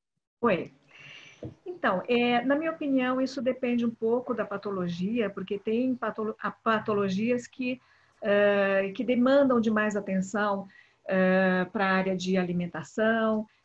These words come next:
tem alguns que demandam de mais atenção pra área,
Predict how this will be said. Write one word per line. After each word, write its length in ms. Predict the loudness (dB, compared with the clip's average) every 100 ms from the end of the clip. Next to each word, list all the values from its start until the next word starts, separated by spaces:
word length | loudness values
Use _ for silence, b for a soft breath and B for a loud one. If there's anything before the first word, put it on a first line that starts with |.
| _
tem 200 | 0 2
alguns 420 | 2 0 -2 -4
que 140 | -4
demandam 640 | -2 2 0 0 -2 -2 -2
de 100 | -2
mais 180 | -4
atenção 380 | -4 -4 -4 -6
pra 160 | -6 -4
área, 400 | -4 -2 -4